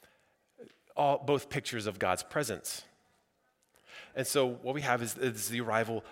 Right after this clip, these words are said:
of the Holy Spirit. And so now, God's dwelling place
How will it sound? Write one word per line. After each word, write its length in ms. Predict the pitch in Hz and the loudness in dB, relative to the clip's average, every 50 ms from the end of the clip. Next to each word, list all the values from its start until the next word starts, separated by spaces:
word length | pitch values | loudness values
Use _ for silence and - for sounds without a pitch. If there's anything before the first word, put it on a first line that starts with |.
| - - - | -10 -4 -2
of 200 | 117 107 98 98 | -2 -2 -2 -4
the 80 | 104 | -4
Holy 240 | 95 110 110 113 107 | -4 -2 -2 -2 -2
Spirit. 440 | - - - - 170 165 131 - - | -2 -4 -4 -4 -2 -2 -2 -2 -2
And 140 | 127 123 - | -4 -6 -4
so 160 | - 139 120 | -4 -4 -4
now, 720 | 117 117 120 135 151 196 202 143 98 92 92 104 117 - - - - _ _ _ _ - - _ _ _ _ _ _ - 117 107 | -4 -2 0 0 2 2 2 2 2 2 0 -2 -4 -8 -14 -20 -20 _ _ _ _ -20 -20 _ _ _ _ _ _ -16 -6 0
God's 320 | 147 139 147 156 151 120 | 2 4 4 4 2 0
dwelling 380 | 117 113 135 143 151 160 151 135 | -2 0 2 2 4 4 2 0
place 420 | - - 147 135 135 - - - | 0 2 2 2 2 2 -2 -6